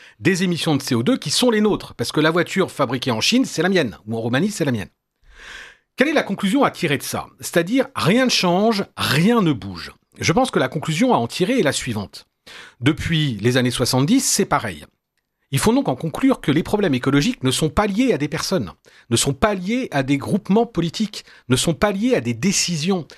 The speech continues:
C'est pas un problème d'hommes, parce que les hommes changent, de gauche, de droite ou du centre,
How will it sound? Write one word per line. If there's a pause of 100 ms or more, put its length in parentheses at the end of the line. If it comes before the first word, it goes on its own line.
(120)
C'est
pas
un
problème
d'hommes, (180)
parce
que
les
hommes
changent, (240)
de
gauche,
de
droite
ou
du
centre,